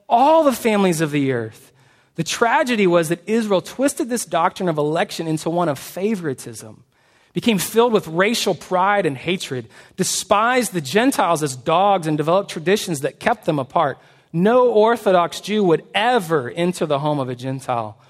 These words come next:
All familiar intercourse with Gentiles was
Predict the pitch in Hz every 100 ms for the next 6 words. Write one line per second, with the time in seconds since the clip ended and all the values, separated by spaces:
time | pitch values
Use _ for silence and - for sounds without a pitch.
0 | _ _ - 190 240 240 214 208 190 170
1 | 190 208 170 156 143 135 135 127 _ _
2 | - 113 113 190 208 190 143 123 117 123
3 | 131 156 160 156 -